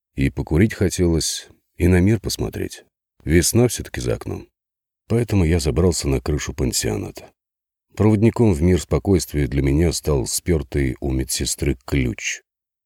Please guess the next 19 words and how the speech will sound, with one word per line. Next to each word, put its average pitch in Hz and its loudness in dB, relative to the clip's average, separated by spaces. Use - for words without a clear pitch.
Но 92 4
угрызений 71 0
совести 113 2
я 85 2
по 90 -2
этому 78 0
поводу 69 -2
не 67 0
чувствовал. - -8
Во-первых, 113 4
она 104 4
эти - -2
ключи 92 2
пачками 64 0
теряет. - -6
Во-вторых, 110 4
внимательней 71 2
надо 58 -2
быть. - -10